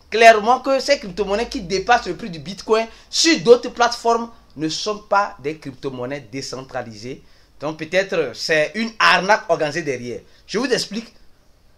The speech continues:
dans la vidéo. Alors, supposons que tout le monde connaît CoinMarketCap. Je vais montrer ça rapidement. Tout le monde connaît, connaît CoinMarketCap, le site de cotation où nous voyons le prix de tous les crypto-monnaies. Pour voir le prix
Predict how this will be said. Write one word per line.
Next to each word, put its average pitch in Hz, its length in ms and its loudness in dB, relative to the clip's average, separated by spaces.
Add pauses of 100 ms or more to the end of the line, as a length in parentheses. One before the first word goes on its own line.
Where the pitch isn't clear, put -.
(240)
dans 180 200 0
la 196 100 6
vidéo. 127 460 -8 (400)
Alors, 226 460 6 (120)
supposons 277 540 2
que 202 260 2 (460)
tout 302 100 -4
le 262 80 8
monde 254 300 8
connaît 214 240 2
CoinMarketCap. 214 760 2
Je 170 60 -10
vais 277 160 8 (160)
montrer 196 400 -2
ça 240 180 4
rapidement. 175 640 0 (400)
Tout 311 100 -2
le 277 80 6
monde 262 280 2
connaît, 214 320 0
connaît 196 200 2
CoinMarketCap, 202 640 -2 (440)
le 202 140 2
site 214 180 -6
de 220 80 -2
cotation 190 580 -2
où 233 60 -2
nous 220 120 -4
voyons 190 220 2
le 170 80 -4
prix 190 140 -12
de 160 60 -4
tous 160 140 -10
les 175 140 -6
crypto-monnaies. 120 540 -10 (1000)
Pour 285 220 2
voir 214 240 8
le 196 160 0
prix 247 340 -6